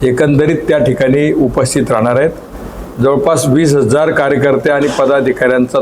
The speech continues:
तो मेळावा असेल. त्या मेळाव्यामध्ये प्रतिभाताई शिंदे आणि इतर पदाधिकाऱ्यांचा, जिल्ह्यामधले जे काही माजी जिल्हा परिषद सदस्य असतील, काही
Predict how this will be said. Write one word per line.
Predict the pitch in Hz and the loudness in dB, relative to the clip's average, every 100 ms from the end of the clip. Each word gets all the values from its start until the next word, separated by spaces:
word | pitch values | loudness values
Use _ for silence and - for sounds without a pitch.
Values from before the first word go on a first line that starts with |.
| 131 | 0
तो | 127 | 0
मेळावा | 127 127 127 123 | 2 2 2 2
असेल. | 117 - 143 180 - - - - - _ - | 0 0 -2 -2 -8 -20 -20 -20 -20 _ -2
त्या | 165 | 2
मेळाव्यामध्ये | 160 147 143 151 139 117 117 107 - - - - - - | 2 2 2 2 2 2 0 -2 -6 -20 -20 -20 -8 -2
प्रतिभाताई | 123 135 135 143 143 135 | 0 2 2 2 2 0
शिंदे | - 123 127 147 | 0 2 2 2
आणि | 135 147 | 2 2
इतर | 131 120 160 | 0 0 -2
पदाधिकाऱ्यांचा, | 160 139 135 131 123 123 123 117 - 98 - - 113 | 2 0 2 0 0 0 0 0 0 -2 -4 -4 0
जिल्ह्यामधले | 127 135 139 135 120 123 139 143 147 - - - - | 2 2 2 2 2 2 2 2 -2 -12 -20 -20 -2
जे | 123 | 0
काही | 127 143 | 2 2
माजी | 135 127 131 | 2 2 2
जिल्हा | 123 135 131 | 2 2 2
परिषद | 123 127 - 127 | 2 0 0 -2
सदस्य | 135 120 123 - | 0 0 -2 0
असतील, | 120 - 135 127 | -2 -2 -2 0
काही | 131 131 | 0 0